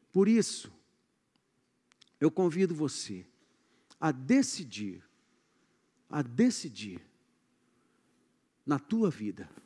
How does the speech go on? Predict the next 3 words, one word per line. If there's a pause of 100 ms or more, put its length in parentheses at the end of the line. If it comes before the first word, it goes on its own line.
(1800)
eliminar
as
distrações